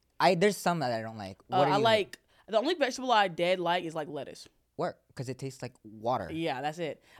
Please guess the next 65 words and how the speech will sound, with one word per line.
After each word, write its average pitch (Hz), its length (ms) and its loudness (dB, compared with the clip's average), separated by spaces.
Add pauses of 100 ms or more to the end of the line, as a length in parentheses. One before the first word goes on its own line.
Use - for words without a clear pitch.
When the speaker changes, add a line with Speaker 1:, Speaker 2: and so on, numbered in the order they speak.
Speaker 2:
Okay, 185 360 -2 (140)
so 220 320 4
I'm 202 100 0
gonna 226 140 0
go 196 180 2
in - 60 -2
order. 202 360 0 (460)
What 240 200 2
size 214 200 2
is 180 60 -8
this? 185 120 -4
Is 226 120 -8
this, 202 80 -6
like, 214 200 -2
too 254 180 -4
big? 233 380 6
This 185 120 -6
is 180 80 -10
too 226 120 -6
small? 208 480 0
What 190 80 -4
is 170 80 -10
this? 170 160 -6
Is 165 80 -12
this 170 80 -12
a 170 40 -10
good 190 120 -4
size? 196 540 -2
Speaker 1:
Um, 175 420 -2
that's 175 200 2
a 156 40 -6
good 131 180 -2
s-, - 160 -20 (100)
oh, 151 160 4
can 139 220 -8
I? 127 320 -8
Speaker 2:
Yeah, 175 220 -6
you 269 80 -12
can 262 60 -8
hold 147 120 -8
it. - 100 -12 (560)
Speaker 1:
That's 147 160 -6
a - 40 -12
good 107 120 -10
size. - 300 -20 (320)
Speaker 2:
I 233 80 -4
feel 349 100 0
like 381 80 0
it's, 330 100 -2
like, 302 220 0
thin 254 140 -2
Speaker 1:
I - 80 12
Speaker 2:
inside, 208 160 4
Speaker 1:
feel 247 140 4
Speaker 2:
though. 240 40 4
Speaker 1:
like 233 300 8
if 180 200 0
my, 175 540 4
Speaker 2:
I 226 60 -2
need 285 160 2
Speaker 1:
if 320 60 4
Speaker 2:
it 220 60 -8
Speaker 1:
my 175 140 6
ha-, 170 140 2
Speaker 2:
thicker. 151 180 0